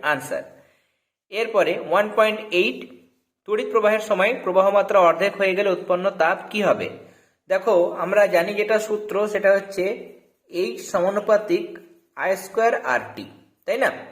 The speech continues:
আই স্কয়ার আর টি আমরা সূত্র জানি। এবার এখানে বলা হচ্ছে যে প্রবাহ মাত্রা অর্ধেক হয়ে যাবে, তাহলে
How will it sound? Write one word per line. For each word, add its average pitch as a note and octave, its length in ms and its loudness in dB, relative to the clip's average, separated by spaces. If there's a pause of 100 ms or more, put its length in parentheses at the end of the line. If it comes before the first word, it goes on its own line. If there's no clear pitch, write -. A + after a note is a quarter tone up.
(100)
আই F3 140 2
স্কয়ার G#3+ 240 2
আর G3+ 100 6
টি G#3 160 0
আমরা G#3 140 0
সূত্র G3+ 320 -6
জানি। G3+ 220 0 (600)
এবার G#3 440 4
এখানে G#3+ 560 0
বলা E3+ 260 6
হচ্ছে A3 360 2
যে G#3+ 240 4
প্রবাহ G3 420 2
মাত্রা G#3 300 4
অর্ধেক G3+ 460 4
হয়ে C#3 140 2
যাবে, F2+ 300 -2 (100)
তাহলে F#3+ 240 4